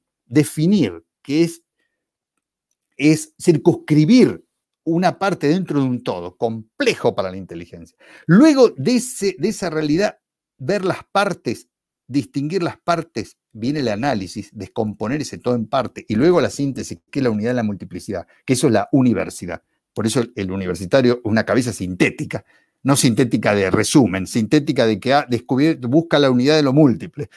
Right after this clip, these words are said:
Ese es el gran problema de la inteligencia humana. Bueno, esos tres actos no están en la, en la, en la, eh, eh, en el periodismo. El periodismo, ¿qué hace? Informa y opina. No media la definición, el análisis y la síntesis.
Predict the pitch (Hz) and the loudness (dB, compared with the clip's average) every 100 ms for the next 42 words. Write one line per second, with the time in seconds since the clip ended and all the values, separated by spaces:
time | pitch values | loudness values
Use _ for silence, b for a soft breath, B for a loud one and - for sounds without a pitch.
0 | b b 127 - 117 123 131 120 135 127 | b b -2 2 2 2 0 -2 -2 -2
1 | 110 107 117 160 185 196 160 139 b b | -4 -4 -4 -2 -2 0 0 0 b b
2 | b b b _ - 349 311 - 294 269 | b b b _ 2 2 2 2 4 4
3 | 254 226 - 104 - - 220 285 233 - | 4 2 0 -6 -6 -4 2 4 4 0
4 | _ 359 359 254 147 131 117 117 - 127 | _ 2 4 4 2 0 -2 -4 -6 -4
5 | 117 107 107 - 127 117 113 113 139 143 | -2 -4 -6 -8 -8 -4 -6 -6 -10 -8
6 | 123 117 117 117 127 127 151 123 127 139 | -6 -6 -6 -6 -2 0 2 2 4 2
7 | - 110 - 233 - 285 294 311 233 - | 0 -6 2 2 2 2 4 6 6 4
8 | 247 233 B B B _ 254 127 120 139 | 0 0 B B B _ 2 2 0 -6
9 | 156 - 269 254 339 370 349 254 226 185 | -8 2 4 6 6 6 6 6 6 6
10 | 349 196 101 - _ _ _ _ _ _ | 6 6 2 -6 _ _ _ _ _ _
11 | _ _ _ _ _ _ _ _ - 240 | _ _ _ _ _ _ _ _ 2 4
12 | 294 311 330 285 165 127 - 156 156 - | 6 6 6 6 4 2 2 2 2 -2
13 | 151 143 - 170 151 143 127 127 135 127 | -2 -2 -2 -2 0 -2 -4 -4 -4 -6
14 | 120 104 101 - 98 80 85 | -6 -6 -8 -10 -14 -16 -20